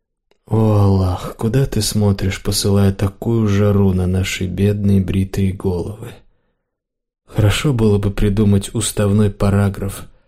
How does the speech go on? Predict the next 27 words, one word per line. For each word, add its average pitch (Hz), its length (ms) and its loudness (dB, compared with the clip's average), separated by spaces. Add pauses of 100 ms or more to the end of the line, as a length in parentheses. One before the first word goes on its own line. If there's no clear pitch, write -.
(380)
запрещающий 107 1120 -2 (100)
Аллаху 104 540 0
подобное 101 640 0
самоуправство. 98 1120 -4 (1040)
И 104 80 0
заодно 104 460 2
приписать 107 600 -2
параграф, 107 460 0
запрещающий 101 880 -2
городу 101 420 0
морочить 101 640 0
те 117 220 0
же 104 180 2
головы, 101 600 2 (640)
водя 104 440 2
их - 240 -2
обладателей 104 800 2
по 101 140 0
своим 104 380 2
закоулкам 104 800 0
и 107 160 -2
не 101 140 4
давая 104 420 2
выбраться 107 580 0
к 98 160 -2
дому 104 320 4
этого 101 460 0